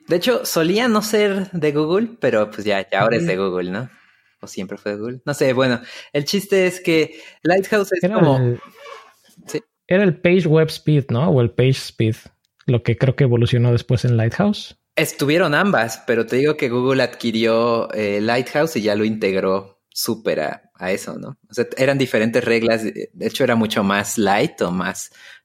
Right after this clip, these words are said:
Speaker 1: como burrito el de Google antes de tener este, ya el punch que, que trae Lighthouse, ¿no? Entonces, poniendo en contexto qué es, Lighthouse es una herramienta open source igual, pero ya obviamente mantenido por Google,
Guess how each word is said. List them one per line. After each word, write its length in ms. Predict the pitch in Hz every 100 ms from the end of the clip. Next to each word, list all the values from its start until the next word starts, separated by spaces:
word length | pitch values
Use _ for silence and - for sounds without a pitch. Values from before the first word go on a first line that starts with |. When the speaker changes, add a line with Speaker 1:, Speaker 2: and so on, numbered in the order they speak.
| -
Speaker 1:
como 260 | 113 107
burrito 440 | 101 107 107 110 127
el 120 | 98
de 120 | 95
Google 440 | 101 110 139 160 - - - _
antes 340 | 92 95 101 101
de 120 | 95
tener 360 | 101 92 90
este, 540 | 87 - - 71 - -
ya 160 | 101 95
el 160 | 95
punch 400 | 107 92 87 -
que, 340 | - 78 - _
que 100 | -
trae 240 | - 95 92
Lighthouse, 560 | 92 98 - - -
¿no? 140 | - - _ - _ _ _ _ _ _ _ _
Entonces, 640 | 123 131 143 135 151 147
poniendo 380 | 151 151 151 175
en 80 | 185
contexto 580 | 156 123 143 143 170 165
qué 260 | 156 170
es, 140 | 208 208
Lighthouse 380 | 180 180 180 165
es 100 | 170
una 180 | 156
herramienta 760 | 127 110 117 135 143 190 214 214 -
open 340 | - 123 127 120
source 440 | 131 131 175 -
igual, 360 | 107 117 156 -
pero 180 | 110 104
ya 220 | 107 107
obviamente 500 | 110 104 101 98 104
mantenido 580 | 98 95 98 98 104 107
por 160 | 127
Google, 360 | 135 147 165 190